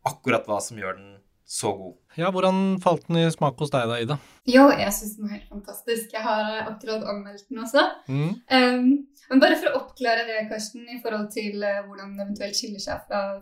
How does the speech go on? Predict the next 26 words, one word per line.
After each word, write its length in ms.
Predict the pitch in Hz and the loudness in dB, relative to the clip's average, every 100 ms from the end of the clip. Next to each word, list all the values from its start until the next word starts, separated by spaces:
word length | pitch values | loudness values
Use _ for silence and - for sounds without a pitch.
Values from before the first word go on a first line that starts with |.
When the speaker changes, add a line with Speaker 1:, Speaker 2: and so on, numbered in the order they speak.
| - | -10
Speaker 3:
fra 160 | 220 208 196 202 - 285 - | -4 -4 -4 -8 -10 -14 -8
originalfilmen, 920 | 214 214 202 202 - 220 247 311 311 - _ _ | -6 -4 -6 -6 -8 -4 4 4 4 -4 _ _
så 140 | - 262 | 2 4
er 220 | 220 208 | 6 4
det 80 | 262 254 | 0 -4
faktisk 640 | 233 - 226 226 214 - | -8 -8 -10 -6 -8 -8
i 540 | - 233 233 240 247 240 | -12 -14 -16 -14 -12 -8
sangrekkefølgen 1300 | - 233 214 214 214 - 247 - 220 214 254 254 214 | 0 2 2 -2 -4 -8 -10 -6 -4 2 6 6 6
blant 320 | 247 247 254 | 0 0 2
annet, 400 | 254 311 294 - - 208 | 6 6 6 0 -10 -8
hvor, 260 | 220 226 220 | -8 -8 -6
eh, 240 | 220 214 | -4 -6
sceneversjonen 800 | 220 247 196 156 - 202 190 208 | -2 0 0 -4 -10 -14 -12 -10
og 160 | 214 208 | -8 -8
nå 160 | 196 | -10
Spielbergs 480 | 202 - 180 185 190 - | -12 -12 -12 -10 -10 -12
filmatisering 760 | 196 196 202 - 208 214 214 _ - | -16 -14 -8 -6 -6 -6 -8 _ -8
skiller 240 | 254 190 | -6 -4
seg 240 | 185 208 214 | -2 -2 -2
veldig 140 | 202 | -4
markant 580 | 220 214 - 208 214 - - | -8 -10 -8 -6 -8 -10 -12
fra 420 | 208 196 202 214 | -6 -4 -4 -6
Robert 320 | - 208 208 - | -10 -10 -10 -8
Wise 300 | 190 196 - | -8 -8 -10
sin 180 | 208 | -8
versjon. 540 | 214 226 247 254 277 | -6 -4 -2 2 2